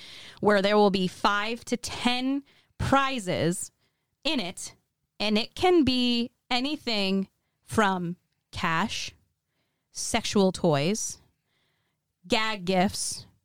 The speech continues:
or actual things like a thirty-two inch T V to anything. It could be anything in that little bin.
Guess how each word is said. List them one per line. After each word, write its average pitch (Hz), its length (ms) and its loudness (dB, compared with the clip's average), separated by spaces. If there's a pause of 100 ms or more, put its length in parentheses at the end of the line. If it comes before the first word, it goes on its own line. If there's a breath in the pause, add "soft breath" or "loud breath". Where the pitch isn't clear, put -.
(120)
or 220 260 6
actual 185 480 4
things 220 400 0
like 160 260 0
a 180 80 0
thirty-two 170 460 2
inch 156 180 0
T - 180 -4
V 254 460 2 (340 loud breath)
to 285 200 6
anything. 359 460 -2 (140)
It 285 120 -2
could 285 160 2
be 269 220 2
anything 175 520 0
in 156 100 0
that 160 160 -2
little 139 180 -2
bin. 82 280 -4